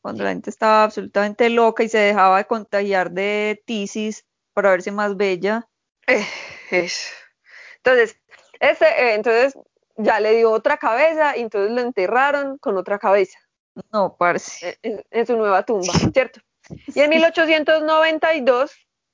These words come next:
Speaker 2: antes de morirse, Rosenbaum le devolvió la cabeza a Johann Nepomuk Peter, que fue con el que se la robó en primer,
Speaker 1: Sí.
Speaker 2: en el primer momento. Y en mil novecientos treinta y nueve, su esposa, la vi-, la viuda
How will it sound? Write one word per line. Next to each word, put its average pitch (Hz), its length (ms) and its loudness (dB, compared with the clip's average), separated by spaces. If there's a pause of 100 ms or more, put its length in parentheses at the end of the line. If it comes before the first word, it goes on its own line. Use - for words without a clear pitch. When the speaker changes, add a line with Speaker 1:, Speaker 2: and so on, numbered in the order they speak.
(180)
Speaker 2:
antes 240 320 0
de 294 80 2
morirse, 269 520 0
Rosenbaum 240 580 0
le 220 140 0
devolvió 208 420 2
la 202 160 2
cabeza 254 600 0
a 208 200 2
Johann 208 380 0
Nepomuk 214 540 -4
Peter, 269 360 0
que 208 140 -2
fue 180 140 -4
con 208 140 -6
el 233 100 -4
que 233 100 -2
se 233 120 0
la 233 120 2
robó 262 480 4 (320)
en 190 140 -8
primer, 196 400 -2
Speaker 1:
Sí. 175 80 -8
Speaker 2:
en 190 180 -10
el 190 100 -10
primer 185 280 -2
momento. 240 560 2 (520)
Y 311 380 0 (180)
en 247 220 0
mil 254 220 2
novecientos 233 880 2 (180)
treinta 285 520 0
y 285 40 0
nueve, 240 560 0
su 220 200 0
esposa, 233 720 2
la 220 200 2
vi-, 254 400 -2
la 226 160 2
viuda 220 520 0